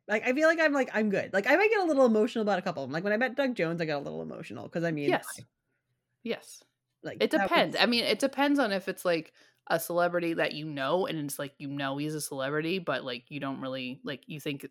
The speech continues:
Speaker 2: their work is great, then, then fine. But if it's, like, your childhood or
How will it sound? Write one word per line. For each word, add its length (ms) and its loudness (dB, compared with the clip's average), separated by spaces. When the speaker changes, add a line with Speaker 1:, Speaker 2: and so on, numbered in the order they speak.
Speaker 2:
their 120 -2
work 280 -4
is 100 -12
great, 320 -4
then, 180 -8
then 140 -12
fine. 360 -2
But 160 -2
if 120 -8
it's, 160 -4
like, 200 -8
your 100 -10
childhood 920 -2
or 360 -6